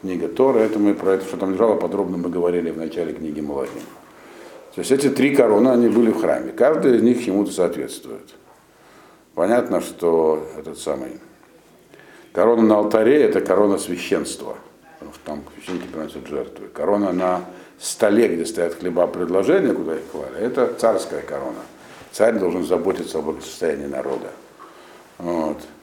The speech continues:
Корона, которая на Арона Кодыше была, на, на ковчеге Завета, это корона Торы. Внутри лежала Тора. Но вот короны этой самой Шем Тов,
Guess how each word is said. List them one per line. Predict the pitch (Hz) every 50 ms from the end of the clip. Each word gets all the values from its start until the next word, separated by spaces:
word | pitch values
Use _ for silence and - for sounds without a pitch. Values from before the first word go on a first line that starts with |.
| _ _ _ - - - - - -
Корона, | - - 92 107 123 123 117 110 101
которая | 101 101 90 - 107 104 101 98 95 92 90 87 87 87 - - -
на | 85 87 92 92 92 95 92 92 90 87 87 87 85 - - - - - -
Арона | - 98 95 98 95 92 95
Кодыше | 95 170 180 - 170 139 - - 90
была, | 85 80 85 80 76
на, | 76 78
на | 78 - - 82 85 80
ковчеге | - - - - 107 92 82 90
Завета, | 85 80 87 82 80 78 73 - - 80
это | 95 120 127 127 127 113 101 87 82 - - -
корона | 92 92 107 117 110 101 -
Торы. | - 104 95 85 - - - - - - -
Внутри | 82 82 80 - 101 104 98
лежала | 92 85 90 78 78 76
Тора. | 78 - - - - - - - - - - - - - - - - - - - - - - - - - - -
Но | 95 104 110 107 110 107 - -
вот | 98 107 -
короны | - 107 107 113 120 127 131 131 131 127 123 113 - - - - - - - -
этой | 107 101 - 104 -
самой | - 113 104 98 95 -
Шем | - - 185 208 214 202
Тов, | - - 85 80